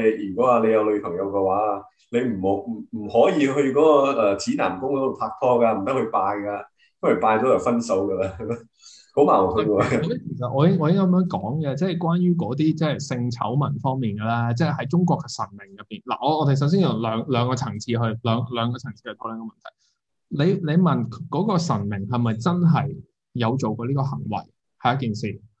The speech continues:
Speaker 2: 你問點解會有咁樣一系列嘅神話建構係另外一件事。我哋先答第一個問題，第一個問題係冇得答嘅。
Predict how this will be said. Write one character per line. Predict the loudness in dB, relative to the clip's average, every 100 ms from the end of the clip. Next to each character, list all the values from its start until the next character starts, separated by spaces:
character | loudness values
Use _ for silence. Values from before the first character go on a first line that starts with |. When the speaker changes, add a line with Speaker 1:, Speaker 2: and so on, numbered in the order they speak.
| _ _ -2
Speaker 2:
你 | 4
問 | 4 4 0
點 | -2 2 2 2
解 | 0
會 | 2 2
有 | 0 -4 -6
咁 | -4 0
樣 | 0 0
一 | 0
系 | 0 0 -2
列 | -4
嘅 | -4
神 | -6 -8 -6
話 | -6
建 | -4 -6
構 | -6 -6 -8 -12 _
係 | -12 -6
另 | -4 -2
外 | -2 -2
一 |
件 | -2 -2
事。 | -6 -10 -6
我 | -6
哋 |
先 | 2 4 6
答 | 4
第 | 0
一 |
個 | -2
問 | -2 -4
題， | -6 -8 -14 _ _ -2
第 | 2
一 |
個 | 4
問 | 2 0
題 | -2 -4 -12 -18 _
係 | -4
冇 | -2 -2
得 |
答 | -2 -4 -6
嘅。 | -12